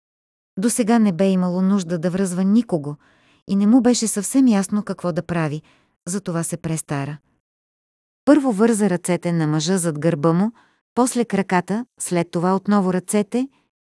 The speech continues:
и накрая пак краката. Досега не се смяташе за особено суеверен, но изпита боязън да докосне човека вълк и изобщо не искаше да смъква от него вълчата кожа,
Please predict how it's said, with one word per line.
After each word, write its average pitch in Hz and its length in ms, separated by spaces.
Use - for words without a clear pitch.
и 294 80
накрая 160 480
пак 165 180
краката. 143 520
Досега 202 400
не 196 120
се 247 140
смяташе 202 500
за 180 120
особено 170 460
суеверен, 165 640
но 185 80
изпита 269 400
боязън 185 540
да 165 100
докосне 226 480
човека 165 480
вълк 185 360
и 156 100
изобщо 220 440
не 240 120
искаше 175 340
да 160 100
смъква 185 400
от 170 120
него 170 260
вълчата 175 460
кожа, 170 420